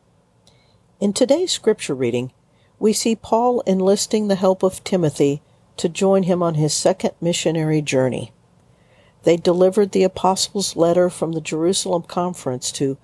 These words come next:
saints in Phrygia and Galatia. The Holy Spirit directed Paul and his companions to bring the gospel to Macedonia. Throughout this text, we learn how to discern what God wants us to do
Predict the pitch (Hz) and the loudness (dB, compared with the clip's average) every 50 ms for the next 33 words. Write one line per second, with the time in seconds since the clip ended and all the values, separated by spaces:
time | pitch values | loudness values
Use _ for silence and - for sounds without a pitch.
0 | _ - - - _ - - - - 240 226 185 143 - - - - - 160 151 | _ -20 -20 -20 _ -8 -6 -2 0 0 0 0 -2 -2 -6 -6 -4 -2 -2 -2
1 | 156 151 - - 170 156 147 - 170 170 156 139 139 - - 151 156 156 170 165 | -2 -4 -4 -4 -6 -6 -4 -2 0 4 4 4 4 4 2 -2 -4 0 2 2
2 | 160 185 214 247 - - - - - - 131 - _ _ _ _ _ _ _ - | 4 4 2 2 0 -4 -6 -6 -6 -6 -8 -10 _ _ _ _ _ _ _ -20
3 | _ _ _ _ _ _ _ _ _ - 185 - - 240 269 269 277 254 - - | _ _ _ _ _ _ _ _ _ -2 -2 0 2 0 2 2 2 0 -2 -4
4 | - - 208 196 190 180 180 - _ - 185 160 170 180 196 190 - 226 202 - | -2 -2 0 2 2 2 0 0 _ -6 -4 0 2 2 2 2 0 -4 -4 -4
5 | - - - 196 185 185 180 185 185 185 - - 165 160 151 160 180 180 - - | -6 -4 0 0 2 4 4 4 4 4 2 2 0 0 0 -2 -2 -4 -4 -4
6 | 190 190 - - 185 165 160 151 139 131 123 127 135 - - - - 160 156 - | -4 -4 -2 -2 -2 0 0 0 -2 -2 -2 -4 -6 -10 -10 -8 -10 -8 -4 -2
7 | 160 160 165 170 165 160 - - 135 135 139 - - - 143 131 131 131 _ _ | -2 -2 -2 -4 -6 -4 0 2 2 2 2 0 -2 -2 -2 -2 -2 -4 _ _
8 | _ _ _ - - 170 151 135 123 123 - - 127 139 135 135 131 127 120 113 | _ _ _ -4 -2 0 2 2 2 2 2 0 0 2 2 2 2 0 0 -2
9 | - - - _ _ _ _ _ _ _ _ _ _ _ _ _ _ _ _ _ | -2 -4 -6 _ _ _ _ _ _ _ _ _ _ _ _ _ _ _ _ _
10 | _ _ _ _ _ _ _ - - 202 208 220 233 294 311 - - 156 151 - | _ _ _ _ _ _ _ 0 2 4 4 4 4 2 2 0 0 0 0 0
11 | - - - 143 143 143 - - - - - - 175 190 190 185 180 190 196 202 | -6 -2 0 0 0 0 -2 -10 -10 -10 -8 -2 0 0 0 2 2 0 0 0
12 | 202 202 196 - - 196 208 220 - - 214 - 220 214 - - - 180 160 151 | 0 -4 -4 -4 -4 -4 -4 -4 -6 -8 -4 -2 -2 -2 -2 -2 0 0 2 2
13 | 151 151 147 147 147 - 160 160 175 170 165 160 160 160 151 156 160 185 202 - | 0 0 2 0 0 0 0 -2 2 2 2 2 0 -2 0 0 0 0 0 -2
14 | - 214 - - - - - - 214 214 180 143 135 131 | -4 -6 -6 -6 -10 -12 -6 0 2 2 4 4 2 0